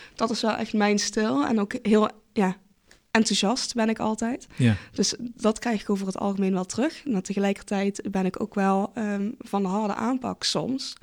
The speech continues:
Speaker 1: Dus als er iets moet gebeuren, dan ben ik ook wel streng van, "Jongens, hè, kom op."
Speaker 2: Ja. Nu heb jij, eh, dit, dit voorbereid en een heel netjes allemaal op papier
Speaker 1: <laughs>
Speaker 2: uitgeschreven en daar heb ik me totaal niet aan gehouden.
Speaker 1: Ja.
Speaker 2: Hoe ga je me nu achter de voeten zitten dan? Om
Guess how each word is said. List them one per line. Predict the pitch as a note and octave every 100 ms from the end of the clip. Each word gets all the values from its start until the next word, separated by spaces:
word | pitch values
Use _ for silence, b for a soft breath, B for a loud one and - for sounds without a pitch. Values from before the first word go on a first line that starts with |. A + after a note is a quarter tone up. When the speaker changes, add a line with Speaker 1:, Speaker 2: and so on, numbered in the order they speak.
| b b
Speaker 1:
Dus | G3
als | - G3 -
er | -
iets | G#3+
moet | G#3+ A3
gebeuren, | - F#3+ A#3+ B3+ G#3
dan | F#3+ F#3+
ben | F#3+
ik | F#3
ook | F#3+ -
wel | G#3+
streng | - A#3 A3+
van, | A3 A3 A3+ b b b
"Jongens, | - G#3 G#3+ G#3+
hè, | G#3+ B3 - _ _ _ _ -
kom | C4+ B3+
op." | B3+ - _ _ _
Speaker 2:
Ja. | E3 B2 G#2 - _ _ _ _
Nu | -
heb | F#3+ G3
jij, | F3 D3+ B2 A2+
eh, | A2+
dit, | B2+ C#3+
dit | B2+
voorbereid | - C#3+ D3+ D#3 F#3 G3+
en | C3
een | A#2+
heel | B2 F#3+
netjes | E3+ D#3+ D#3 C3
allemaal | D#3 D3 B2+
op | B2+ C3
papier | - E3 C#3+
Speaker 1:
<laughs> | D#3
Speaker 2:
uitgeschreven | E3+ E3+ F#3 F#3 F#3
en | E3+
daar | C#3
heb | E3+
ik | F3
me | D3+
totaal | D3 C#3 F3+ G3+
niet | G3+
aan | F3 E3
gehouden. | C#3+ B2+ G#2+ F#2+ - -
Speaker 1:
Ja. | C4 G#3+ E3+
Speaker 2:
Hoe | - E3
ga | F3
je | E3+
me |
nu | E3+ E3
achter | D#3 D3+
de |
voeten | - F3+ F#3
zitten | F#3 F3
dan? | C#3+ D#3+
Om | G#3+